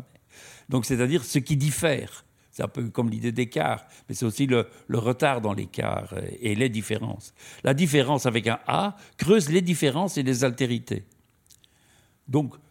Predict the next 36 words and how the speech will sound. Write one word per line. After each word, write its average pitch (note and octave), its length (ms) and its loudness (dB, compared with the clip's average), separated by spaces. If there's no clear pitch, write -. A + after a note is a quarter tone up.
le, - 800 -8
le C#3+ 60 -4
concept C#3 380 -2
comme B2+ 140 2
identité B2 760 2
est, B2 300 -2
est A#2 120 -4
ébranlé, C#3+ 500 0
là, A2 180 -2
évidemment, G#2 540 -8
et, - 80 -4
et, G#2+ 520 -4
et A#2+ 80 2
au A2+ 60 4
contraire C#3 320 -2
est B2 160 -2
ouvert. A2+ 500 -4
La - 100 2
dissémination D3+ 720 4
même G3 300 2
déporte F#3+ 680 0
les B2 100 -2
polysémies. G#2+ 640 -4
Il - 40 -8
ne C3 60 -4
suffit E3 220 -2
pas G3 120 2
de D#3 120 -2
dire D3+ 200 0
que C#3 60 -6
chaque C3+ 260 -4
mot C#3+ 160 0
est B2 40 2
polysémique, C3 680 -4
ils B2 120 -4
peuvent, - 320 -2